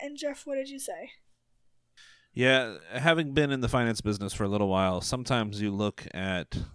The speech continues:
Speaker 2: uh, company stock tickers and you just give out a little, <laughs> "Huh, that makes sense." Uh, and I'm pretty sure this is one of those. I actually, um, was able to start doing some trading post that company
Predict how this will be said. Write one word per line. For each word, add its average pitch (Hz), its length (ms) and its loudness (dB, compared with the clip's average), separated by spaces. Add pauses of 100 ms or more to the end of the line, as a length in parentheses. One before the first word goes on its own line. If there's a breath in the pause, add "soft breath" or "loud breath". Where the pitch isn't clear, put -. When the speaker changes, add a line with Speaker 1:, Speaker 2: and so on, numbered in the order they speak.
(120)
Speaker 2:
uh, 87 300 -10
company 92 380 -6
stock 92 360 -4
tickers 95 400 -4
and 98 80 -4
you 104 60 -6
just 160 220 -4
give 131 200 2
out 110 180 0
a - 20 -2
little, 95 360 0 (140)
<laughs> - 220 -6
"Huh, 262 180 2 (600 soft breath)
that 135 200 2
makes 92 260 -6
sense." - 460 -8 (560 soft breath)
Uh, 101 320 2
and 110 80 2
I'm 117 80 0
pretty 202 160 8
sure 165 100 4
this 139 160 4
is 117 80 -2
one 117 160 2
of 113 60 0
those. 117 260 4
I 104 80 2
actually, 98 400 -2
um, 95 380 -8
was 95 200 -4
able 95 180 -2
to - 140 -10
start - 420 -2 (600 soft breath)
doing 104 260 0
some 98 160 -8
trading 104 440 0
post - 500 0 (260)
that 104 400 -4
company 107 520 -4